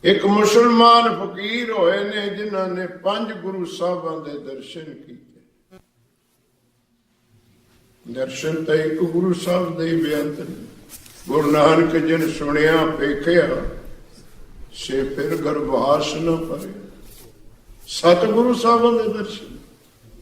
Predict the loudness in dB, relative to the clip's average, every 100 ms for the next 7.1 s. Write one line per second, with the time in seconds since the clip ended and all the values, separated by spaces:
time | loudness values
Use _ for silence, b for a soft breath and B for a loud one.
0 | -20 _ _ _ _ _ -20 _ _ 2
1 | 6 8 8 8 6 2 2 0 -4 -8
2 | -8 -8 -10 -4 0 0 0 -4 -6 -6
3 | -4 -4 -4 -8 -4 -2 0 0 -2 -2
4 | -4 -4 0 0 0 2 2 2 -2 0
5 | 2 2 2 -4 -4 -10 -10 -10 -10 -8
6 | -8 -8 -12 -14 -14 -12 -10 -10 -10 -16